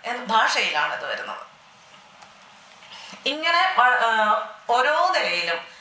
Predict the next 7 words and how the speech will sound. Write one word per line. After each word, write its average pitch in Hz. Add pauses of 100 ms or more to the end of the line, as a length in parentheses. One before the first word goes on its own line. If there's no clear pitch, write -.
(300)
നിങ്ങൾ 285
ആനപ്പുറത്ത് 311
വരുമ്പോ 277
ഞാൻ 226
വരുന്നത് 247
പോത്തിൻ 196
പുറത്താണ്. 190